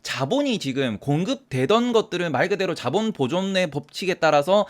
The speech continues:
이천이십 년과 이천이십일 년도에는 어디에서 돈이 줄어들고 어디에서 돈이 늘어났다? 말 그대로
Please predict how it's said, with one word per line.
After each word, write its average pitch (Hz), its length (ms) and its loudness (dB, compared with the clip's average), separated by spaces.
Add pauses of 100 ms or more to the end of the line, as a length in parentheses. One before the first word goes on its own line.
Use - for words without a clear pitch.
(280)
이천이십 170 640 -2
년과 247 240 2
이천이십일 190 500 -2
년도에는 180 480 0
어디에서 208 540 2
돈이 156 280 0
줄어들고 156 540 0
어디에서 190 300 0
돈이 135 260 0
늘어났다? 147 720 0
말 160 360 2
그대로 156 600 2